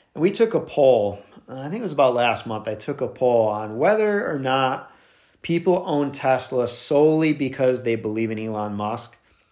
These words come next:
And about eighty percent of people that answered the poll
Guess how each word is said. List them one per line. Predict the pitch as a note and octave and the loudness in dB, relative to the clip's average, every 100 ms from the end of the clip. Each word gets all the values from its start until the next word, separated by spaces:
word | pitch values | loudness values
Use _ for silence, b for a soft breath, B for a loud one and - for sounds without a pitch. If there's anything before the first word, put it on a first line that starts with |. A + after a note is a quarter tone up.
| _ | _
And | B2+ B2+ | -6 2
about | B2+ C3 - | 2 2 0
eighty | E3+ F3 F3+ | 0 2 0
percent | F3 D3+ D#3+ D3 | -2 -2 0 0
of | C3+ | 0
people | D3 C3+ B2+ | -4 -4 0
that | A#2 A#2 | 0 0
answered | C#3 B2+ - A#2 | -2 -6 -6 -10
the | A2+ | -6
poll | - C3+ C#3 C#3+ C#3+ | 0 4 4 4 -2